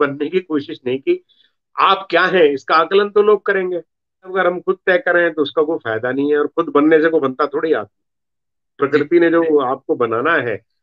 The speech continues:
Speaker 1: हाँ, ये है कि आप, भाई, आ, सक्रिय रहें, आप लगे रहें, तो आपको जो इससे भूमिका दी है परमात्मा ने, वो आप पूरी करते हैं।
Speaker 2: जी।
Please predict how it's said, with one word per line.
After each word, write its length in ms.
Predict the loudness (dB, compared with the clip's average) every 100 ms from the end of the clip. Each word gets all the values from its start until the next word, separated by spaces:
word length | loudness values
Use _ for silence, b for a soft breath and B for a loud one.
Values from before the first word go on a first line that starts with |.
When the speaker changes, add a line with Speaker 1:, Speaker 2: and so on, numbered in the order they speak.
| _
Speaker 1:
हाँ, 300 | 0 2 4
ये 180 | 4 2
है 100 | 0
कि 140 | -2
आप, 260 | -2 -2 0 2 2 0 _ _ _
भाई, 340 | 0 0 0 -4 -10 _ -10
आ, 180 | -8 -6
सक्रिय 500 | -8 -4 0 4 4
रहें, 280 | 2 0 -2 -6 -6
आप 200 | -8 -6
लगे 260 | 0 0 0
रहें, 260 | -4 -8
तो 120 | -8 -4
आपको 680 | -4 -4 -8 _ _ -8
जो 240 | -4 -2 -4
इससे 500 | -6 -6 -4 -2 -2
भूमिका 400 | -2 -2 -2 -4
दी 140 | -2
है 100 | -2
परमात्मा 480 | -2 -4 -6 -6 -8
ने, 100 | -8
वो 180 | -8 -8
आप 100 | -10
पूरी 240 | _ -12
करते 340 | -12 -18 _ -18
हैं। 120 | -18 _ _ _
Speaker 2:
जी। 200 | -16 -16